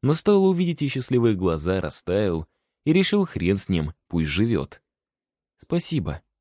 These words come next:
Наш маленький котенок выпустил животное из рук и прижалась ко мне. «Все хорошо?» С кровати смотрит Кристиан,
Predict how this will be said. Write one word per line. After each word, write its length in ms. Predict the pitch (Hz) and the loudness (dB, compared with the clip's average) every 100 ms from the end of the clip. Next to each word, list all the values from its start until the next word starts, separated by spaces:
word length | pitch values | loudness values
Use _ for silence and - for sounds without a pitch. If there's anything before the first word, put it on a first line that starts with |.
| _ _ _ | _ _ _
Наш 260 | 139 175 - | 0 0 2
маленький 380 | 180 175 147 135 | 2 2 0 0
котенок 460 | 104 - 113 107 | -2 0 0 0
выпустил 440 | 98 92 101 - 90 | -2 -2 -2 -2 -2
животное 420 | 82 80 78 78 | -2 -4 -4 -6
из 100 | 73 | -4
рук 300 | 85 107 - - | -4 -4 -6 -12
и 80 | 98 | -8
прижалась 500 | 82 76 73 71 - | -6 -4 -6 -6 -6
ко 140 | 104 | -6
мне. 340 | 113 78 65 - _ _ _ _ - | -4 -4 -8 -12 _ _ _ _ -8
«Все 200 | - 143 | -2 -2
хорошо?» 500 | 156 156 - 190 180 _ _ _ _ _ _ _ _ _ _ - | 0 -2 -2 -4 -4 _ _ _ _ _ _ _ _ _ _ -20
С 100 | - | -4
кровати 360 | 151 180 196 | 0 2 0
смотрит 400 | 165 151 143 151 | 0 0 -2 -4
Кристиан, 560 | - 180 - - 73 | -4 -4 -4 -6 -8